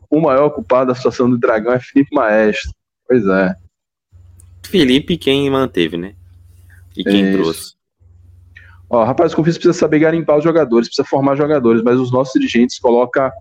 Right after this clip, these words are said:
Speaker 1: muros na frente. Algo que deveria ser o nosso básico. Pois é.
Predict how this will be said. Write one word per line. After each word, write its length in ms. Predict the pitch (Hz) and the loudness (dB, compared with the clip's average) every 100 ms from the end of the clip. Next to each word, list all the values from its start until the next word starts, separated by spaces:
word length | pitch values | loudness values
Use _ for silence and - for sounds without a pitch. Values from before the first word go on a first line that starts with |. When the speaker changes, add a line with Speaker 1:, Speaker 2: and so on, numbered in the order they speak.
| _ _ _ - | _ _ _ -2
Speaker 1:
muros 420 | 131 208 214 135 | 2 4 4 2
na 120 | 143 | 0
frente. 640 | 139 117 117 120 - - - _ _ _ - - - | -2 -2 0 0 -4 -18 -20 _ _ _ -20 -18 -2
Algo 200 | 120 123 | 0 0
que 80 | 139 | 2
deveria 300 | 131 135 135 | 2 2 2
ser 120 | 147 | 0
o 40 | |
nosso 300 | 131 135 - | 0 -2 -4
básico. 560 | 143 104 110 113 104 - - | 0 2 2 0 -4 -12 -2
Pois 220 | 120 139 | 0 2
é. 220 | 110 104 | 0 0